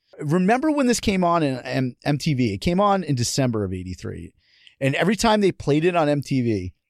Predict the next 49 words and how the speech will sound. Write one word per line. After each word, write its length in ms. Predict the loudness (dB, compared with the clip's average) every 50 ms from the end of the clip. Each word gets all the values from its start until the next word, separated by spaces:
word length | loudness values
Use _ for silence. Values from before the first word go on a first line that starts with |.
| _ -4
Joe, 200 | 2 2 2 2
you 120 | 2 0
might 140 | 2 2 2
have 80 | 2
been 100 | 0 0
a 40 | 0
little 200 | 2 2 2 2
young. 300 | 2 2 0 -2 -2 -4
I 80 | -2 -2
was, 160 | 0 0 0
like, 140 | -2 -4 -4
five, 440 | -4 -2 0 2 4 4 2 2 0
and 80 | -2
I 60 | -2
had 140 | -2 0 0
an 20 | 0
older 200 | -2 -2 -2 -4
sister, 280 | -4 -6 -6 -6 -6 -6
so 120 | -2 0
I 140 | 0 0 0
always 260 | 0 0 0 0 0
watched 180 | 0 -2 -2 -2
M 100 | -6 -6
T 120 | -6 -6
V. 240 | -6 -4 -6 -6 -8 _ _ _ _ _ _ _ _ _ _ _ _ -4
When 160 | -2 0 2
they 120 | 2 0
played 440 | 0 -2 -2 0 2 2 2 2 0
the 80 | 0 0
video, 560 | 2 0 0 2 0 -2 -2 -4 -10 -16 _ _ _ _ _ _ _ _ -2
immediately 760 | 0 2 4 4 4 4 4 2 2 2 0 0 0 -2 0
when 160 | 0 2 2
the 100 | 2 2
video 280 | 2 0 0 2 2 2
was 140 | 2 4 4
over, 380 | 2 2 2 2 0 0 -2 _ _ _ _
it 180 | -2 -2 -2 0
told 420 | -2 0 2 2 2 0 0 -2
you 140 | -2 -2 0
when 160 | 0 0 2
the 100 | 2 2
next 600 | 2 2 2 2 0 0 -2 _ -6 -6 -4 _
time 600 | -2 0 0 2 2 2 0 0 0 -2 -4 -6 _ _ _ _ _ -2
that 200 | 0 0 2 2
video 240 | 2 2 2 2 2
was 160 | 2 2 0
gonna 180 | 0 -2 -2
come 200 | -2 -2 -2 -2
on. 260 | 0 -2 -4 -8 -14